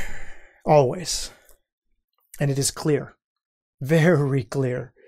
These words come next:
that our species is living in a state of scarcity around survival, that we don't know how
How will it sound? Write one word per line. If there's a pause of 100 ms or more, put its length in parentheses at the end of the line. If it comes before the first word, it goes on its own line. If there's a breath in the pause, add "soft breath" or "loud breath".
(420 soft breath)
that
our
species (320)
is
living (340)
in
a
state
of
scarcity
around
survival,
that
we
don't
know
how